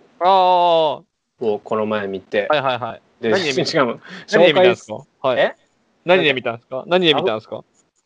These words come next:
Speaker 2: えっと、えっと、ラブホテルで見ましたね。
Speaker 1: ラブホテルで見た？
Speaker 2: ラブホテルで見ました。
Speaker 1: なんだ、エッチしてんのか？
Speaker 2: エッチはしてない。
Speaker 1: な、なになに？
Speaker 2: エッチはしないね。
Speaker 1: なんでラブホテル、
Speaker 2: そう。
Speaker 1: は？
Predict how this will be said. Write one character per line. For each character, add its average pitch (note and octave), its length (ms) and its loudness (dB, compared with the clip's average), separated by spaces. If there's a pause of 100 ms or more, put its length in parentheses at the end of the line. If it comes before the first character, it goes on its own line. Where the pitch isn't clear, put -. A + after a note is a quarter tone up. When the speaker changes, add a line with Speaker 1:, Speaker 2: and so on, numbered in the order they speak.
(160)
Speaker 2:
え B2 60 -10
っ A2+ 40 -12
と、 A2 440 -6 (1300)
え A2+ 100 -4
っ G#2 40 -8
と、 G2+ 500 -6 (1200)
ラ C3+ 200 4
ブ D#3+ 100 4
ホ E3 100 4
テ C#3 120 0
ル F#2+ 80 -4
で F#2+ 80 -12
見 G2 120 -14
ま F#2+ 120 -16
し - 80 -20
た G#2+ 60 -20
ね。 - 160 -20 (320)
Speaker 1:
ラ A3 140 4
ブ D4+ 100 2
ホ C5+ 100 8
テ G4 140 4
ル A3 60 -2
で E3+ 80 0
見 F3 120 -2
た？ D#3 260 0 (100)
Speaker 2:
ラ C#3+ 140 2
ブ D#3+ 60 0
ホ E3 120 -2
テ B2+ 80 -4
ル G2 60 -2
で F2 60 -10
見 F#2+ 120 -12
ま - 100 -18
し - 80 -20
た。 - 60 -8
Speaker 1:
な F4 140 4
ん F4 40 -4
だ、 A#3 80 -2
エ A3 80 4
ッ - 120 -4
チ D#4 100 -10
し - 80 -14
て C4+ 120 0
ん C4+ 40 -4
の B3+ 100 -2
か？ D#3 260 0 (160)
Speaker 2:
エ G3+ 100 4
ッ A3 120 2
チ G3 120 0
は B2 100 0
し - 80 -18
て C3 80 -4
な A2+ 100 -4
い。 - 60 -16 (400)
Speaker 1:
な、 C#4 160 2
な B3+ 180 2
に G3 80 2
な A#3 120 2
に？ G3 60 -2
Speaker 2:
エ - 40 -8
ッ D3+ 180 -18
チ F#3+ 100 -10
は A#3+ 120 2
し G3 60 4
な E3 80 4
い - 20 4
ね。 - 0 -
Speaker 1:
な - 0 -
ん - 0 -
で - 0 -
ラ - 0 -
ブ - 60 4
ホ E3+ 100 2
テ D3 60 -6
ル、 - 420 -18
Speaker 2:
そ G3+ 100 0
う。 - 20 4
Speaker 1:
は？ C#4 260 -2